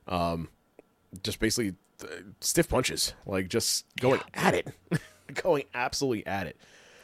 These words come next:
Speaker 2: I mean, listen, do you
Speaker 1: Um,
Speaker 2: expect anything else from someone who is about to compete in an exploding death match?
Speaker 1: <laughs>
Speaker 2: Exploding
Speaker 1: Exploding
Speaker 2: barbed wire
Speaker 1: barbed
Speaker 2: death
Speaker 1: wire
Speaker 2: match?
Speaker 1: death match?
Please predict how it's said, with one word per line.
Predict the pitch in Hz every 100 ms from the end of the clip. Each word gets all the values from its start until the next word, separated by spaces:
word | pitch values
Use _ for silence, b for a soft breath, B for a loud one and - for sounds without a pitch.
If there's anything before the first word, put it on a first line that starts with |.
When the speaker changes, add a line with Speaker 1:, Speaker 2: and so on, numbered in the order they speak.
| B
Speaker 2:
I | 107
mean, | 127
listen, | 120 98
do | 95
you |
Speaker 1:
Um, | 123
Speaker 2:
expect | - 135 127
anything | 143 139 127
else | 113 123
from | 107
someone | - 117 123
who | 113 107
is | 95
about | 95 - - 92 98
to | -
compete | - 98 - 110
in | 101 92
an | 92
exploding | 87 - - - - 85 104 98 101 104 104
death | 101 98 - -
match? | - 117 127 - -
Speaker 1:
<laughs> | -
Speaker 2:
Exploding |
Speaker 1:
Exploding | - - 110 107 -
Speaker 2:
barbed | 113 110
wire | 110 107
Speaker 1:
barbed | 107 113
Speaker 2:
death | 104 110
Speaker 1:
wire | 117 110
Speaker 2:
match? | 113
Speaker 1:
death | 104 104 113
match? | 113 -